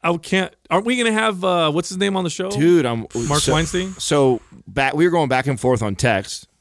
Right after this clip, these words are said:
Speaker 2: Yeah, yeah, yeah. And then I send over, I have Brianna send over all his stuff for flight and everything like that. And he asks, like,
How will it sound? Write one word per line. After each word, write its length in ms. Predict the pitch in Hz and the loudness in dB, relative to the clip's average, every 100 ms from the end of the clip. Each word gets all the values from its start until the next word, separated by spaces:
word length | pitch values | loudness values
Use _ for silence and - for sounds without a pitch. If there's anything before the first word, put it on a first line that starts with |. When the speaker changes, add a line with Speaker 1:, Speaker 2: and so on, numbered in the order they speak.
| _ | _
Speaker 2:
Yeah, 220 | - 202 | -2 0
yeah, 220 | 190 - 180 | 0 0 0
yeah. 380 | 185 185 143 95 _ _ _ _ - | 0 0 0 -4 _ _ _ _ -8
And 120 | 110 | -2
then 80 | 120 | 0
I 80 | 120 | 0
send 300 | - 131 127 | -2 -2 0
over, 480 | 123 135 110 101 123 | 2 2 0 -4 -6
I 80 | 117 | -4
have 120 | 113 | -4
Brianna 400 | 101 120 120 120 | -2 -2 0 -2
send 240 | 107 123 117 | -2 -2 0
over 320 | 113 104 110 | 0 2 0
all 160 | 104 104 | 0 0
his 120 | 104 | -2
stuff 280 | - 107 - | -2 -2 -2
for 160 | 98 | -8
flight 300 | - 113 113 | -6 -2 -2
and 80 | 120 | -2
everything 160 | 107 95 | -4 -4
like 60 | 104 101 95 | 0 0 -2
that. 20 | - _ | -12 _
And 100 | 110 117 | -8 -4
he 140 | 120 | -2
asks, 380 | 123 131 107 - | 0 0 -2 -2
like, 260 | 107 98 | -2 -2